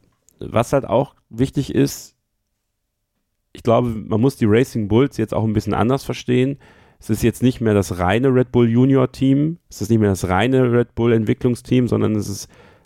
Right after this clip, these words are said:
kann natürlich auch eine Endstation für einen sein, ohne dass es schlecht sein muss.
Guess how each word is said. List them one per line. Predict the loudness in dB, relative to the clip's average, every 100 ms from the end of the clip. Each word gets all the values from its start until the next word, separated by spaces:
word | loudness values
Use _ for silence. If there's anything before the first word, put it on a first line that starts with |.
| _
kann | -4 -2
natürlich | -2 -2 -2 0
auch | -2 0
eine | -2
Endstation | -2 -2 -4 -2 -4 -6
für | -4 -4
einen | -2 -4
sein, | -2 0 0 0
ohne | 2 2
dass | 2
es | 0
schlecht | -2 -2 -2 -4
sein | -4 -4
muss. | -8 -14 -18